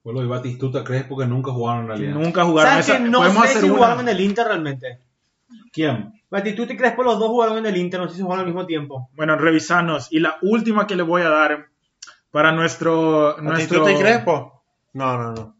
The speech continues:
Speaker 4: Nunca jugaron juntos.
Speaker 2: La última que le voy a dar para nuestros fans acá en Toronto y en Argentina es el gran Dani Dicchio, eh, una gran estrella para el Toronto
Speaker 1: El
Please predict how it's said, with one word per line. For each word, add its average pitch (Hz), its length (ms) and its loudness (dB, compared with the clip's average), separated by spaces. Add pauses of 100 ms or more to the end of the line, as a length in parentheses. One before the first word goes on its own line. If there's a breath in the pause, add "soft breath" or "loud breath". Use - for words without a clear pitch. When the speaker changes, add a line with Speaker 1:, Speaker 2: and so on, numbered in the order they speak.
Speaker 4:
Nunca 139 240 -10
jugaron 117 260 -6
juntos. 110 260 -12 (200)
Speaker 2:
La 156 240 -2
última 220 480 4
que 214 80 0
le 185 100 2
voy 170 200 4
a 165 60 4
dar 147 500 0
para 160 200 2
nuestros 160 420 -4
fans 190 460 0
acá 170 280 -2
en 175 120 -4
Toronto 156 840 -2
y 165 120 -2
en 185 100 2
Argentina 165 800 -2 (600)
es 175 380 0
el 151 140 0
gran 175 380 0
Dani 180 340 0
Dicchio, 147 640 -4 (640)
eh, 139 280 -8
una 170 240 -2
gran 170 240 2
estrella 165 420 2
para 156 160 2
el 147 80 -4
Toronto 156 420 -4
Speaker 1:
El - 20 2